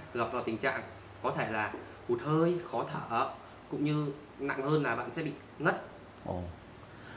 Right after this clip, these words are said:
Speaker 2: Những người bạn Kim Ba thì, à, thường khi họ hỏi là "Tôi rất là đau người", thì Kim Ba vẫn cho, à, các bạn cái bài tập mà kéo giãn nhẹ nhàng thôi. Mình, mình thấy một số người là đôi khi, à, đang bị F không mà vẫn chạy bộ đấy.
Speaker 1: Đang F không mà chạy bộ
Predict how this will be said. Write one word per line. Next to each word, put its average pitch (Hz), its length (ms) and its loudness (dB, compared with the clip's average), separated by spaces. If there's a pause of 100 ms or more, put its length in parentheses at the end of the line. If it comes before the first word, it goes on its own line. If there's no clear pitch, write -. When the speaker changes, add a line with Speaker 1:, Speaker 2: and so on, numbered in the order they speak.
(260)
Speaker 2:
Những 147 120 8
người 170 120 12
bạn 120 260 12
Kim 135 120 8
Ba 131 200 12
thì, 117 160 8
à, 104 120 12
thường 107 300 8
khi 127 160 8
họ 117 300 6
hỏi 107 200 12
là 98 280 8
"Tôi 110 120 4
rất 147 60 8
là 147 80 10
đau 120 180 12
người", 110 300 12 (320)
thì 117 60 2
Kim 117 80 6
Ba 123 120 12
vẫn 156 160 8
cho, 135 500 12 (340)
à, 123 140 8
các 160 60 12
bạn 139 200 12
cái 143 80 6
bài 127 140 12
tập 120 200 12 (160)
mà 127 100 6 (140)
kéo 113 120 12
giãn 156 240 10
nhẹ 165 120 10
nhàng 120 260 10
thôi. 139 200 12 (160)
Mình, 131 140 8
mình 117 120 8
thấy 120 100 8
một 160 120 10
số 127 160 8
người 156 260 12
là 117 100 12
đôi 135 120 10
khi, 151 240 10 (560)
à, 127 100 10
đang 131 220 8
bị 135 80 10
F 135 80 12
không 160 220 12
mà 127 60 8
vẫn 147 140 4
chạy 170 140 10
bộ 156 180 12
đấy. 185 100 6 (920)
Speaker 1:
Đang 151 200 2
F 180 160 2
không 170 200 4
mà 123 160 2
chạy - 120 -2
bộ 135 140 4